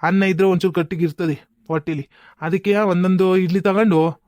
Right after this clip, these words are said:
ಒಂದ್ ಹಾಫು ರೈಸ್ ಏನಾರು ತಗೊಬನ್ನಿ ಗೌಡ್ರೆ, ಆಮೇಲೆ ಒಂದೆರಡು ಬೋಂಡನು ತಗೊಬನ್ನಿ ಗೌಡ್ರೆ ಹಂಗೆ ಜೊತೆಗೆ. ಆ, ನಿನ್ಗೇನ್ ಬೇಕಪ್ಪ ಸೀನಣ್ಣ, ಇನ್ನೇನಾದ್ರು ಬೇಕಾದ್ರೆ ಹೇಳು. ಆ, ನನ್ಗಂತೂ ಇಷ್ಟ್ ಸಾಕು, ನಿಂಗ್ ಇನ್ನೇನಾದ್ರು ಬೇಕೋ ಏನ್ ಅದೇ ಹೇಳನೆ. ನನ್ಗೂ same to same ಗೌಡ್ರೆ.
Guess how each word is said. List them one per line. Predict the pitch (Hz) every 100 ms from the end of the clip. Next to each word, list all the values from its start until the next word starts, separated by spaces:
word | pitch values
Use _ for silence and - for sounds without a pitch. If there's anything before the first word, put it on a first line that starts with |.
| -
ಒಂದ್ | 165
ಹಾಫು | 151 170 - 185 170 165
ರೈಸ್ | 156 156 160
ಏನಾರು | 156 156
ತಗೊಬನ್ನಿ | 156 147 151 151
ಗೌಡ್ರೆ, | 156 147 139 - - -
ಆಮೇಲೆ | 170 165
ಒಂದೆರಡು | 156 156 156
ಬೋಂಡನು | 139 147 165 170 165
ತಗೊಬನ್ನಿ | 151 143 147
ಗೌಡ್ರೆ | 143 147 143
ಹಂಗೆ | 135 139
ಜೊತೆಗೆ. | 135 139 131 135 _ _ _ _ _ _ _ _ -
ಆ, |
ನಿನ್ಗೇನ್ | 190 196 202 185 214
ಬೇಕಪ್ಪ | 214 214 214 214
ಸೀನಣ್ಣ, | 202 202
ಇನ್ನೇನಾದ್ರು | 190 175 196 196 190
ಬೇಕಾದ್ರೆ | 190 196 185
ಹೇಳು. | 185 190 147 - - -
ಆ, | 175 214 208 _ _ -
ನನ್ಗಂತೂ | 170 190 196 196
ಇಷ್ಟ್ | 190 -
ಸಾಕು, | 175 185 160 165 -
ನಿಂಗ್ | 165 185 190
ಇನ್ನೇನಾದ್ರು | 185 185 185
ಬೇಕೋ | 170 180 185 190
ಏನ್ | 180
ಅದೇ | 151 165
ಹೇಳನೆ. | 175 175 175 139 - _ _ _ -
ನನ್ಗೂ | 190 220 233 254
same | - 214 214 226 220
to | 233 214
same | 202 208
ಗೌಡ್ರೆ. | 202 202 208 214 - -